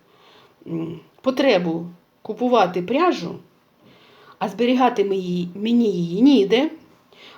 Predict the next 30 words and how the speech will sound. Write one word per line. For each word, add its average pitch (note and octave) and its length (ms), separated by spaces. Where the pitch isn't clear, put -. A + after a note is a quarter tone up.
а G3+ 100
в'язати B3+ 560
з F#3+ 60
неї G3+ 280
я A#3+ 160
не C4 100
встигаю, F#3 760
тому C4+ 240
я A3 120
буду F#3+ 200
купувати A#3+ 560
і G#3+ 40
наділяти G#3 520
дівчатам F3 760
саме D#4+ 680
в, C4 120
е, A3 440
оцій, A#3+ 840
м, F3 360
своїй A3+ 420
грі C4 380
<laughs> - 220
«Операція B3 600
дегустація». G3+ 800
Я A#3 240
буду C4 360
вам A3+ 200
надсилати A3+ 840
на A#3 180
дегустацію, B3+ 1000